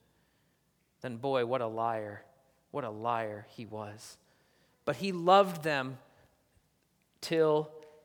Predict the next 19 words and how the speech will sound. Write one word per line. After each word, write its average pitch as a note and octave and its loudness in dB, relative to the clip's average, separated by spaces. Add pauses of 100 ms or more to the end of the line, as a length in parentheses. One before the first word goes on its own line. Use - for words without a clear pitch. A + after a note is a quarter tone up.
the C#3+ -6
end. C#3 2
And C3 -8
it's B2+ -10
very C#3+ 2
clear C#3+ 0
in C3 -6
this C3 -8
passage B2+ 0
that B2+ -2
he B2+ -10
says B2 0
that A2+ -4
he C3+ -10
loved C3+ -2
them A2+ -8 (400)
to A2 -10 (200)
the - -14
end. G#2+ -14